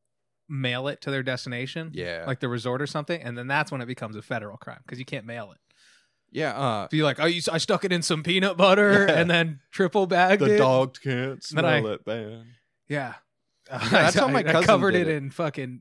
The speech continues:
Speaker 1: raccoon piss.
Speaker 2: My cousin lived in Chicago for three years, and she just had her friend mail it to her from Southern California. And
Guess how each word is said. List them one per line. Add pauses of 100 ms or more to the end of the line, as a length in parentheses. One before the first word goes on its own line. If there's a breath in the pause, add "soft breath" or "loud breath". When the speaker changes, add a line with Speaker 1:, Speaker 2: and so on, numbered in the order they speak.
Speaker 1:
raccoon
piss. (100)
Speaker 2:
My
cousin
lived
in
Chicago
for
three
years,
and
she
just
had
her
friend (140)
mail
it
to
her
from
Southern
California.
And